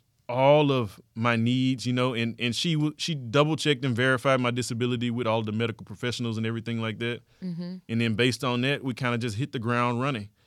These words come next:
Speaker 1: And, and, and it's always like, "Here's where we're gonna start at, but if it's not working,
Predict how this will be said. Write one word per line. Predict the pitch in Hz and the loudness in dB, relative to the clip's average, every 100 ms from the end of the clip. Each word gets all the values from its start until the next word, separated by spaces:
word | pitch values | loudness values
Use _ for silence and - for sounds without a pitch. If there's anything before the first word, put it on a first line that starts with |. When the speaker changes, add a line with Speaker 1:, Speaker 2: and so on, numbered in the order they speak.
| _ _ _ _ _ - | _ _ _ _ _ -10
Speaker 1:
And, | 107 101 - | -8 -6 -2
and, | 131 143 | -2 0
and | 143 | 0
it's | 147 160 | 4 6
always | 160 151 139 139 | 6 6 4 4
like, | 131 - - | 2 2 -6
"Here's | - 151 135 | -2 2 4
where | 147 | 4
we're | 135 | 4
gonna | 131 117 | 2 0
start | - 131 131 135 | 0 2 4 4
at, | 131 131 | 2 0
but | 123 120 | -2 0
if | 117 | 0
it's | 107 | 0
not | 117 104 | 0 0
working, | 120 123 135 135 | 0 0 -2 -8